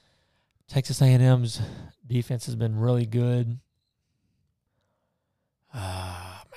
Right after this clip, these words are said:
man, this is a hard one. I've been really high on Arkansas. I'm gonna stick with them. I'm gonna stick with Arkansas, but I think in a very, very, very, very close game.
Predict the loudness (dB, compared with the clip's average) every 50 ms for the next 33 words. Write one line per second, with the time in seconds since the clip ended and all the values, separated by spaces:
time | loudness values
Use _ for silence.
0 | -20 -18 -16 -16 -16 -14 -14 -14 -12 -12 -12 -12 -12 -10 -8 -6 -4 -4 -4 -4
1 | -6 -6 -6 -8 -10 _ _ _ _ -8 -4 -2 2 4 6 6 6 8 6 6
2 | 6 4 4 6 6 4 4 2 0 -2 -2 -2 0 0 0 0 -2 -6 -10 _
3 | _ _ _ _ _ _ _ _ _ _ _ _ _ _ _ _ _ _ _ _
4 | _ _ _ _ _ _ _ _ _ _ _ _ _ _ -6 -4 -2 0 0 0
5 | 0 0 0 0 2 2 2 2 2 2 0 0 0 0 0 0 0 0 0 0
6 | 0 2 4 4 4 2 2 -2 0 2 4 4 4 2 2 0 -2 0 -2 -2
7 | 0 0 -2 0 0 0 2 2 2 2 2 0 0 -2 -6 _ _ _ _ _
8 | _ _ _ _ _ _ _ _ _ _ -8 -2 0 2 2 2 2 2 2 4
9 | 4 4 2 0 -2 -4 -8 -8 -6 -2 0 2 2 2 2 2 0 -2 -4 -4
10 | -2 -2 -2 -4 -4 -6 -4 -4 -4 -2 -4 -4 -6